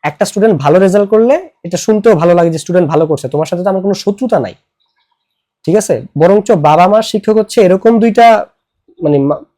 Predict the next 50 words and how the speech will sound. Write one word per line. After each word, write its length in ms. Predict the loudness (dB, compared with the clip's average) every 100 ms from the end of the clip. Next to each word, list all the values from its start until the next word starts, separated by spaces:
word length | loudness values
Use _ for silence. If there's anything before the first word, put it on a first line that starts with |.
| _
প্রফেশনাল 460 | 0 0 2 2 2
মানুষজন, 480 | 2 2 2 0 0
ধরো 180 | 0 2
বাবা 260 | 2 4
মা 200 | 4 2
এবং 180 | 2 -2
শিক্ষক, 380 | -2 -4 -4 -8 _ _ _ _ _ 0
তোমার 200 | 2 2
সফলতায় 500 | 0 0 0 0 -2
কখনো 260 | 0 0
জেলাস 360 | 2 2 0 -2
হয় 80 | -10
না, 80 | -10 -2
এরা 160 | 2 2
আরো 120 | 0
চায় 340 | -4 -4 -2
যে 80 | -2
তুমি 240 | 0 0
এদের 120 | 2 0
থেকে 180 | 0
উপরে 220 | 0 0 0
উঠো। 220 | -2 -10 _ _ _ _ -4
আমি 160 | 2
always 320 | 4 4 4 2
চাইবো 240 | 2 2
রেহান 200 | 2 2
আমার 140 | 0
থেকে 220 | -2 -2 -2
বেটার 280 | 0 0
জায়গায় 220 | 0 0 -2
যাক, 140 | -4
সাইম 180 | -4 -4
আমার 120 | -4
থেকে 160 | -2 -2
বেটার 200 | -2 -2
জায়গায় 240 | -2 -2
যাক। 120 | -6 -16 _ _ _ _ _ _ 0
And 100 | 4
ওরা 140 | 4
already 380 | 6 4 4 2
আছে। 280 | 0 -4 -16 _ _ _ _
আমি 220 | -4 -2 2
যেই 160 | 2
জিনিস 540 | 2 0 0 -6 -16 _ _ _ _ _ _ _ _ _ 0
তেইশ 280 | 2 2 2
চব্বিশ 260 | 2 2
বছর 280 | 2 0 0
বয়সে 300 | 2 0 2
এসে 140 | -2
শিখছি, 420 | -2 -4 -4 -6